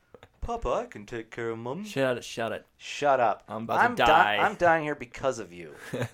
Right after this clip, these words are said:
Speaker 1: It's your stupid, taking care of your ass for, you're only thirteen. You killed me.
Speaker 2: <laughs>
Speaker 1: So his dad dies. And so he, um,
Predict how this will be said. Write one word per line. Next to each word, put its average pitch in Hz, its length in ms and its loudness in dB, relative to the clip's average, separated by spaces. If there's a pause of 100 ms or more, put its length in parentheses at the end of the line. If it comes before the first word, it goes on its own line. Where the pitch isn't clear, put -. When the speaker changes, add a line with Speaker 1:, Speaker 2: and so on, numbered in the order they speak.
(680)
Speaker 1:
It's - 120 -18
your 190 120 -10
stupid, - 480 -8 (120)
taking 180 300 -10
care 165 180 -6
of 147 80 -2
your 131 140 -2
ass 123 240 0
for, 104 240 -14 (480)
you're 226 140 -4
only 233 200 0
thirteen. 147 760 -2 (760)
You 156 140 -8
killed 185 420 0
me. 90 220 -14 (160)
Speaker 2:
<laughs> 127 640 -6 (1000)
Speaker 1:
So 156 160 0
his 151 100 -2
dad 185 240 0
dies. 113 320 2
And 151 180 -6
so 170 400 2
he, 175 340 -10
um, 160 340 -2